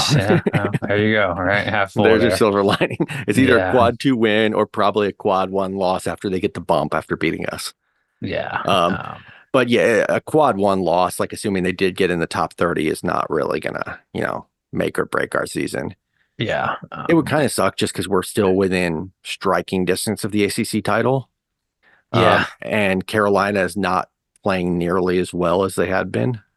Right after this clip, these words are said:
Speaker 1: I
Speaker 2: Um,
Speaker 1: know. They squeaked by one today. Um,
Speaker 2: Right.
Speaker 1: Miami just kinda fell apart there towards the end, but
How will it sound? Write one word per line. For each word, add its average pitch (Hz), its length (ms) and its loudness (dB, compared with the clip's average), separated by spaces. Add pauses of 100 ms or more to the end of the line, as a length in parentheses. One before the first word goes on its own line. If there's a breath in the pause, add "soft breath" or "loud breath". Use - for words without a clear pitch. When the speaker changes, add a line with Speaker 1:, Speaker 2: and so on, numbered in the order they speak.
(160)
Speaker 1:
I - 200 -2
Speaker 2:
Um, 95 60 0
Speaker 1:
know. 90 320 -2
They 92 140 -2
squeaked 98 400 -4
by 95 160 2
one 92 300 0
today. 90 640 0
Um, 90 320 0
Speaker 2:
Right. 92 40 -2 (120)
Speaker 1:
Miami 92 220 0
just 87 220 -6
kinda 87 180 -2
fell 87 200 0
apart 87 340 0
there 85 200 -4
towards 87 280 -4
the 90 100 -2
end, 85 500 -2
but 87 300 0